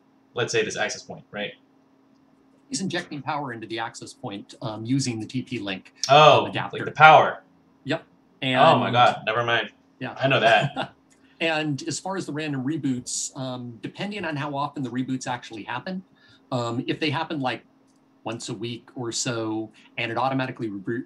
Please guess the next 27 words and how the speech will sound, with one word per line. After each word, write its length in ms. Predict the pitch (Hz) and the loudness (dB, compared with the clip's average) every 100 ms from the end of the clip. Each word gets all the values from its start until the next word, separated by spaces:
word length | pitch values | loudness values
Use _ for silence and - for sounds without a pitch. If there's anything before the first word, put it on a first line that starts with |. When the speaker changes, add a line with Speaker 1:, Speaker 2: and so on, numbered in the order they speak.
| 131 | -2
Speaker 2:
reboots, 400 | 127 127 123 - | -2 -2 -6 -8
brings 220 | 127 117 | -8 -6
itself 320 | - 120 110 | -6 -8 -6
back 260 | 110 101 113 | -6 -6 -6
up, 200 | 104 - _ _ _ _ - | -8 -10 _ _ _ _ -6
you 140 | 180 | -2
may 100 | 185 | -2
not, 380 | 151 139 143 - | -2 -6 -10 -10
um, 140 | 139 127 | -4 -2
think 160 | 147 | -2
it's 160 | 131 - | -4 -2
worth 220 | 147 135 | -2 -2
your 100 | 120 | -8
time 380 | 117 151 139 120 | -8 -6 -6 -6
to 80 | 110 | -6
dig 220 | 127 123 | -4 -4
in 160 | 110 101 | -6 -4
deeper 360 | 131 135 110 | -4 -4 -8
and 100 | 104 | -10
try 140 | 98 107 | -8 -8
to 80 | |
figure 240 | 104 104 107 | -8 -8 -8
out 120 | 98 | -8
what's 140 | 98 | -10
causing 360 | - 113 113 95 | -6 -4 -4 -6
it, 80 | - | -10
because 420 | - 127 113 110 | -10 -6 -4 -6